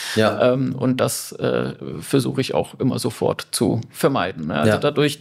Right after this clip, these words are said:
Speaker 2: indem man halt zuhört.
Speaker 1: Ja, ja. Ja, Quiet Quitting ist ja unser Thema. Wir versuchen ja gerade Menschen aus einer festen Tätigkeit heraus zu, äh,
Speaker 2: <laughs>
Speaker 1: erwischen, die, äh, dann zum Wechsel motiviert sind.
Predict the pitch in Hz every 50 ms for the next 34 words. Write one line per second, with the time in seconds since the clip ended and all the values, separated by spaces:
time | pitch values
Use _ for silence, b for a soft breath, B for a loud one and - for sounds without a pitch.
0 | - - 143 151 131 143 127 131 131 131 120 123 113 120 - - 113 110 113 -
1 | - - - _ _ _ _ - 98 98 95 - - - - 90 95 - - -
2 | - B B B B B B B 113 120 113 - - 107 104 - - - 120 -
3 | 120 113 107 107 - 113 104 85 104 104 110 110 107 101 95 - - 117 120 127
4 | 131 131 117 107 - 104 98 117 120 123 113 113 113 - 107 110 120 117 117 113
5 | 117 - - 101 104 - 117 107 - 120 117 - - 107 - 120 - 127 - -
6 | 120 110 - 117 104 107 104 104 - - - - - 113 110 107 107 185 170 110
7 | 113 113 262 240 - - 120 123 127 147 147 - - 160 139 117 127 131 131 131
8 | - 107 113 113 104 117 117 120 - - 120 110 110 110 - - 123 110 - -
9 | 110 117 127 127 - - 147 156 156